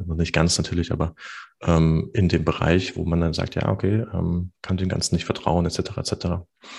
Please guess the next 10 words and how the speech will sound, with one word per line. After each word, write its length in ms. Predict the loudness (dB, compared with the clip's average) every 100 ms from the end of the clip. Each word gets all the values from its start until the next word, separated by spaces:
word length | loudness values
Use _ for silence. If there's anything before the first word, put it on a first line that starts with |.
| -10 -10 -10 -16 -2
Und 120 | 2
deswegen 200 | 4 6
glaube 220 | 6 6
ich, 160 | 2 0
Vertrauen 420 | -6 0 2 4
ist 120 | 4
ein, 300 | 2 2 -2 _ _ -10 -10 -10 -10
ist 420 | -6 -4 -4 -4
ein 260 | -4 -2 -4
großer, 840 | -4 2 4 4 6 6 4 0